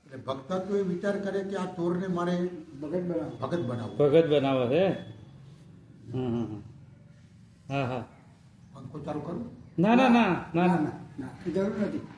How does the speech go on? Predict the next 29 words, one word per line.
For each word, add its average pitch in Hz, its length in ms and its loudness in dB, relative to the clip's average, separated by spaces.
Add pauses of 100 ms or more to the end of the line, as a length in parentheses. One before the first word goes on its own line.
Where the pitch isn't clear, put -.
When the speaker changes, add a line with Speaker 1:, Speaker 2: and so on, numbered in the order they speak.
Speaker 3:
તમે 190 180 4
Speaker 1:
પાણી - 680 -2
Speaker 3:
સત્સંગ, 190 100 4
Speaker 1:
પાયું? 180 260 2
પાણી 151 160 0
Speaker 2:
ના, 196 120 4
પાણી 185 220 2
Speaker 3:
સત્સંગ 202 400 6
ચાલુ 233 220 10
રાખો. 196 200 8
Speaker 2:
તમે, 196 120 0
તમે. 139 380 -8 (600)
Speaker 1:
તો 175 360 -2 (4000)
પેલો 151 140 -12
માને 151 380 -2
નહીં 107 260 -4 (360)
કે 143 80 -10
તને 165 260 0
મારે 175 300 2
ચોર 165 180 -2
બનાવવો, 123 400 -4 (140)
ભગત 117 300 -8
નહીં. 117 120 -12 (420)
Speaker 3:
હા. 131 380 0 (480)
Speaker 1:
"અલ્યા, 165 160 -8
આ 190 140 -4
ચોરીમાં 156 580 -4
સાર 143 260 -6
નથી 185 640 -6